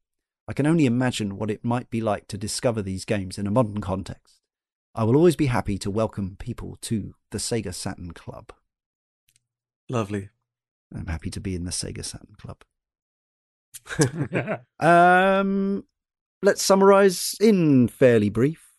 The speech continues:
Speaker 1: as it's a long show, but, uh,
Speaker 3: Yeah.
Speaker 1: your encapsulating thoughts on the Sega Saturn. Let's start with Chris.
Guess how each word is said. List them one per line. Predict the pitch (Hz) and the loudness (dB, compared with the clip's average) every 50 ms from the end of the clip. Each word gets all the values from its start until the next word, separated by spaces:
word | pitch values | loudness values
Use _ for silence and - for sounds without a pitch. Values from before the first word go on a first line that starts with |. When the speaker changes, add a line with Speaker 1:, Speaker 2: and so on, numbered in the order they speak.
| _ _ - | _ _ -8
Speaker 1:
as | - 107 104 101 98 - - - | -6 -6 -4 -4 -6 -8 -10 -10
it's | - - - - | -10 -10 -8 -6
a | 107 | -4
long | 110 113 117 117 110 | -4 -2 -2 -2 -2
show, | 104 - - - - - 139 143 151 160 165 165 165 160 | -4 -4 -4 -4 0 4 4 4 6 4 4 2 0 0
but, | - 123 113 - _ - - - | 2 2 0 0 _ -6 -2 0
uh, | 123 123 123 127 139 135 131 | 0 2 2 0 -2 -4 -4
Speaker 3:
Yeah. | 147 165 165 | -6 -2 2
Speaker 1:
your | 143 139 139 135 131 131 131 131 - _ _ _ _ _ _ _ _ - | 6 6 8 8 8 6 6 4 2 _ _ _ _ _ _ _ _ 2
encapsulating | 170 165 156 - - 202 139 - - - - 147 135 127 123 - - 127 117 110 | 2 2 4 4 2 2 2 0 -4 0 4 4 6 6 4 4 2 0 0 0
thoughts | - - 120 110 104 98 - - - - - - | -2 -2 0 2 2 0 0 -4 -6 -6 -4 -2
on | 113 110 107 107 107 | -2 0 0 0 0
the | 101 | -2
Sega | - - - 98 98 98 - 87 | -4 -4 -2 -2 -2 -2 -4 -6
Saturn. | - - - - 87 - - 104 95 90 85 85 85 90 104 | -8 -6 -4 -6 -6 -6 -6 -8 -6 -6 -6 -8 -8 -8 -6
Let's | 143 180 160 - | -4 -4 -4 -2
start | - 110 98 80 | 0 0 0 -2
with | 95 - | -2 -6
Chris. | - 87 85 - - - _ _ | -8 -10 -10 -10 -10 -20 _ _